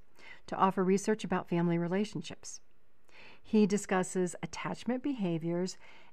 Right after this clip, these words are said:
and how childhood relationships with parents affect how children approach relationships throughout life. These early beginnings about managing relationships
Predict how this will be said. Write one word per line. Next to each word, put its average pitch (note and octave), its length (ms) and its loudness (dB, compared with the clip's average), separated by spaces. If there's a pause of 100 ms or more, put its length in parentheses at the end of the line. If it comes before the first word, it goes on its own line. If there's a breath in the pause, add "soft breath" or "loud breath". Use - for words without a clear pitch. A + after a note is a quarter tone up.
and F3+ 420 6
how B3+ 720 2
childhood A3 680 0
relationships F3 840 0
with G3+ 220 -2
parents - 760 -2 (580 soft breath)
affect E3 580 -2 (380 soft breath)
how C#4+ 220 4
children A#3 460 4
approach G3 560 0
relationships F#3+ 840 2
throughout G3+ 840 -2 (280)
life. F3 600 0 (840 loud breath)
These A#3 280 8
early E4 300 8
beginnings G3 640 6
about E3+ 440 2
managing E3+ 480 4
relationships D#3+ 800 -2